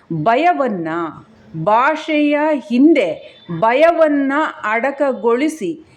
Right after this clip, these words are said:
ಜೀವಕ್ಕೆ ಭಾಷೆಯನ್ನ ತೆಗೆದುಕೊಳ್ತಕ್ಕಂಥದ್ದು, ಆ ಜೀವ ಭಾಷೆಯನ್ನು ತೆಗೆದುಕೊಳ್ತಕ್ಕಂಥದ್ದು. ಇದರ ಹಿನ್ನೆಲೆ ಏನು? ನೀನು ಆಣೆ ಪ್ರಮಾಣ ಏನು ಮಾಡ್ತೇಯ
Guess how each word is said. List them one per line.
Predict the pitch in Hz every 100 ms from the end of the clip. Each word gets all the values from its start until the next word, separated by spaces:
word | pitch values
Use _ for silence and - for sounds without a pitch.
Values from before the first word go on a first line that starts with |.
| _ 180
ಜೀವಕ್ಕೆ | 170 269 311 330 349 349 320 196 180 - _ -
ಭಾಷೆಯನ್ನ | 185 226 254 302 302 269 233 233 220 180 208 _
ತೆಗೆದುಕೊಳ್ತಕ್ಕಂಥದ್ದು, | 214 196 190 175 175 165 151 135
ಆ | - 190
ಜೀವ | 160 247 254 170 143 - _ 180
ಭಾಷೆಯನ್ನು | 233 254 262 240
ತೆಗೆದುಕೊಳ್ತಕ್ಕಂಥದ್ದು. | 233 220 202 208 202 190 196 196 214
ಇದರ | 202
ಹಿನ್ನೆಲೆ | 196 175 208 247 262
ಏನು? | 247 240 269 466 - - - - -
ನೀನು | 233 277 339 349
ಆಣೆ | 247 254 294
ಪ್ರಮಾಣ | 330 320 294 294 277
ಏನು | 269 254 254
ಮಾಡ್ತೇಯ | 247 226 226 233 208 175